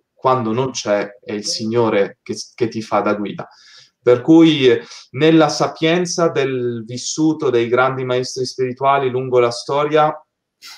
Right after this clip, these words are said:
avere una guida spirituale, un padre, una madre spirituale è stato sempre di primo grado, cioè di, di, di prima importanza.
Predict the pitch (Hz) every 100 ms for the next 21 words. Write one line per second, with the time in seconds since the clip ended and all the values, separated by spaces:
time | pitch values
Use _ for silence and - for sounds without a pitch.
0 | - - - 123 139 151 139 131 127 135
1 | 127 - 131 120 120 131 123 110 110 113
2 | 127 131 127 113 113 113 120 120 120 -
3 | 120 113 135 147 143 117 - 123 120 127
4 | 139 135 127 113 - 131 131 147 131 120
5 | 110 - 110 113 95 95 98 _ _ _
6 | - 123 113 120 113 117 113 107 117 131
7 | 139 127 113 117 110 - 98 101 -